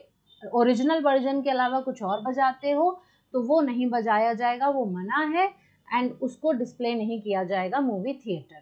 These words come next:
में, ठीक है। तो ये हो गया आपका श्याम नारायण चौकसे का। अब हम आते हैं, अच्छा, इसके बाद फिर हुआ था थोड़ा बहुत मामला, जिसके बाद ये कहा गया था कि खड़े होना उनके लिए जरू-, सबके लिए ज़रूरी है जो present है,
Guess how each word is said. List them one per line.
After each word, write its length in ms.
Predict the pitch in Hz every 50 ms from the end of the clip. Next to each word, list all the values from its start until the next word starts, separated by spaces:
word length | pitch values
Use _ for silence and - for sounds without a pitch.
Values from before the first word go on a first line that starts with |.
| -
में, 100 | - _ _ _ _ _ _ _ _ -
ठीक 140 | 269 262 -
है। 100 | 359 381 381 - _ _ _ _ _ _ _ _ -
तो 40 | 262
ये 260 | 247 226 285 359 381
हो 200 | 359 285 269 226
गया 240 | 208 208 208 202 202
आपका 560 | 196 175 190 185 180 - _ - 220 247 330 330 -
श्याम 300 | - - 277 240 226 226
नारायण 400 | 220 208 185 175 180 180 208 247
चौकसे 460 | 247 - 214 160 - - - - 165 151
का। 260 | - - 147 165 - _ _ _ _ _ _ _ _ -
अब 140 | 277 277 311
हम 120 | 349 339 330
आते 320 | 302 285 - 294 302 294
हैं, 280 | 277 277 294 302 285 -
अच्छा, 160 | - 220 262 247
इसके 260 | 240 247 - 294 277
बाद 220 | 247 254 247 - -
फिर 100 | 262 254
हुआ 240 | 240 214 214 214 226
था 140 | 226 240 233
थोड़ा 240 | - 226 202 185 185
बहुत 380 | 175 185 185 - 214 233 - - - 202
मामला, 360 | 208 185 185 190 196 240 294
जिसके 280 | 285 233 214 - - 226
बाद 200 | 196 208 208 196
ये 60 | 220 208
कहा 240 | 208 196 180 180
गया 220 | 175 175 185 185 185
था 180 | - 285 359 403 403 - - _ _ -
कि 80 | - 294
खड़े 280 | 294 - 262 247 269 285
होना 280 | 277 254 247 262 277
उनके 280 | 277 262 240 196 240 262
लिए 220 | 254 262 269 269
जरू-, 260 | 214 226 220 202 208 202
सबके 280 | 254 - - - 302
लिए 120 | 285 302 269
ज़रूरी 300 | 277 269 269 254 262 285
है 100 | 294 277
जो 80 | 294 -
present 480 | - 214 196 180 214 233 254 254 262
है, 140 | 294 349 392